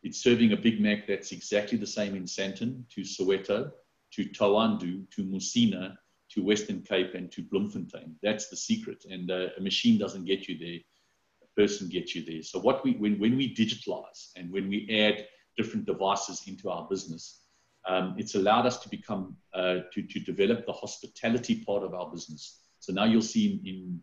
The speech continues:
progressive McDonald's businesses like Woodmead, uh, McDonald's or Rivonia McDonald's or Tiger Manor McDonald's or Bloemfontein McDonald's, much more service, much more hospitality staff, uh, dealing,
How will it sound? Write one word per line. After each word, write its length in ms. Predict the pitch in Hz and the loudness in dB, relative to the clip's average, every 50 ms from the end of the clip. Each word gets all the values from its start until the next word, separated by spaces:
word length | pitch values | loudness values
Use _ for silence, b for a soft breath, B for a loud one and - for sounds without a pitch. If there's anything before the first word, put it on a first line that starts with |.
| _ _ | _ _
progressive 480 | - 82 - - 104 104 - 101 92 | -16 -6 0 0 2 2 0 -2 -4
McDonald's 440 | 98 95 87 - 98 90 92 92 82 | -4 -6 -6 -4 -4 -4 -4 -6 -8
businesses 600 | - - 95 87 85 92 90 92 - 95 85 - - | -4 -4 -2 -2 -2 -4 -6 -6 -6 -8 -8 -6 -6
like 160 | 85 85 - - - | -8 -8 -8 -4 0
Woodmead, 560 | 92 104 - 95 98 95 95 95 92 90 - B B B B B B B B B _ - | 0 2 2 2 2 2 2 2 0 -2 -6 B B B B B B B B B _ -2
uh, 160 | 92 90 92 | 0 2 2
McDonald's 520 | 90 92 92 90 - 98 95 95 92 85 - | 2 0 0 -2 0 0 0 0 0 -2 -2
or 60 | 85 | -2
Rivonia 520 | 82 82 80 82 92 90 98 95 95 92 | -2 -2 -2 2 2 4 4 4 2 0
McDonald's 680 | 90 92 87 - - 95 92 92 92 92 90 87 - - | 0 -2 -4 -2 -2 -2 -2 -2 -2 -2 -4 -4 -8 -12
or 120 | 82 82 - - | -14 -16 -8 -2
Tiger 280 | - 101 104 101 98 | 0 0 2 2 0
Manor 240 | 92 95 95 95 92 | -2 -2 -2 -2 -2
McDonald's 580 | 90 90 87 - - 90 90 90 87 87 85 85 | -4 -4 -6 -4 -4 -4 -2 -2 -4 -4 -4 -6
or 60 | 78 | -6
Bloemfontein 600 | - 95 104 101 - - 101 95 - 101 95 92 | -2 0 0 0 0 0 -2 -2 -2 -2 -4 -4
McDonald's, 540 | 90 90 90 - 90 90 92 90 - b b b b b b b b _ - | -6 -6 -6 -6 -6 -4 -6 -6 -8 b b b b b b b b _ -8
much 400 | 90 92 107 123 117 - - - | -4 0 0 0 0 0 0 2
more 340 | 113 110 107 107 104 104 | 2 4 6 4 4 4
service, 600 | 104 - - - - 120 110 107 95 85 82 - - | 2 -2 -2 2 4 4 4 4 2 0 -4 -8 -6
much 260 | 98 104 104 - - | -6 -6 -6 -4 -4
more 120 | 113 98 - | -4 -4 -2
hospitality 680 | - 107 - - - 98 - - 104 98 98 - - 85 | -4 -6 -8 -8 -12 -12 -8 -4 -4 -2 -4 -4 -6 -10
staff, 520 | - - - - 127 110 92 87 - - - _ _ _ _ _ _ _ _ - 95 | -8 -8 -4 -2 0 0 0 -2 -6 -10 -18 _ _ _ _ _ _ _ _ -8 -6
uh, 100 | 90 92 87 - | -6 -6 -4 0
dealing, 540 | - 110 117 123 127 110 101 95 92 - | 2 4 6 8 8 6 6 4 0 -6